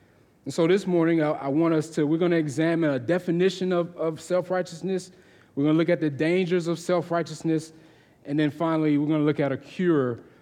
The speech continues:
for self-righteousness. And so as we look at, um, our text this morning, we see Jesus giving a, a compare and contrast of the Pharisee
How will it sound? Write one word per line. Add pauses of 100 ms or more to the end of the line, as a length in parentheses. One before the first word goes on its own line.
(120)
for
self-righteousness. (1040)
And
so
as
we
look
at, (380)
um,
our
text
this
morning,
we
see
Jesus (400)
giving
a,
a
compare
and
contrast
of
the
Pharisee